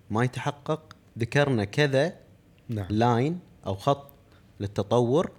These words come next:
Speaker 2: أي نعم.
Speaker 1: إنه مهم يكون واضح لنا عشان يكون الهدف أسهل في التحقيق.
Speaker 2: بالضبط. لأن كم-، كمبدأ رقم واحد،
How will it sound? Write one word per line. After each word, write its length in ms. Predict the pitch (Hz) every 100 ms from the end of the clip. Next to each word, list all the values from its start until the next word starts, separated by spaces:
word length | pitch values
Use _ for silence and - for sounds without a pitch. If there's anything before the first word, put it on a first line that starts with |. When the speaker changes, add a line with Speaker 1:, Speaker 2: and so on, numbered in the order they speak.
| - 117
Speaker 2:
أي 100 | 101
نعم. 240 | 85 82 85 113
Speaker 1:
إنه 220 | 110 117
مهم 380 | 120 123 180 131
يكون 280 | 120 139 120
واضح 460 | 139 143 110 -
لنا 320 | 131 156 220 - - _ _ _
عشان 320 | 104 - 131
يكون 440 | 123 120 147 151 143
الهدف 580 | 117 139 143 151 - - _ 147
أسهل 360 | - - 120
في 100 | 98
التحقيق. 460 | - - - 90 78 - - _ -
Speaker 2:
بالضبط. 480 | 110 110 104 - - - - -
لأن 580 | 135 170 180 160 180 214 - - _ _ _ - - -
كم-، 240 | 165 165 - - -
كمبدأ 920 | 156 156 92 98 160 156 127 117 - -
رقم 280 | 131 143 139
واحد، 400 | 170 196 -